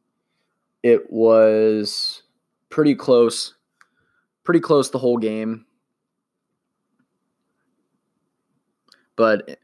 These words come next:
ultimately, in the end, Northern Illinois pulled off the thirty to twenty-nine victory. Marcus Childers for Northern Illinois threw for three hundred yards, also led the team with fifty-eight rushing yards, uh, four passing touchdowns as well.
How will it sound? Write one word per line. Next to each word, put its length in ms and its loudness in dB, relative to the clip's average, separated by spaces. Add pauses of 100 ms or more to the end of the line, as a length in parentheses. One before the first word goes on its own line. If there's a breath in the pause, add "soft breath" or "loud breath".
(140)
ultimately, 580 0
in 80 -4
the 160 -2
end, 160 -4
Northern 320 -4
Illinois 380 -4
pulled 280 -2
off 280 -2
the 80 -14
thirty 320 -2
to 100 -2
twenty-nine 500 -6
victory. 460 -4 (340 soft breath)
Marcus 420 -2
Childers 540 0
for 120 -10
Northern 400 -6
Illinois 340 -6
threw 220 -8
for 160 -10
three 180 -4
hundred 240 -4
yards, 480 -2
also 260 -2
led 240 0
the 60 -4
team 220 -8
with 120 -8
fifty-eight 380 -4
rushing 320 -6
yards, 460 -6 (500)
uh, 220 -2
four 200 0
passing 320 -4
touchdowns 420 -8
as 120 -16
well. 260 -8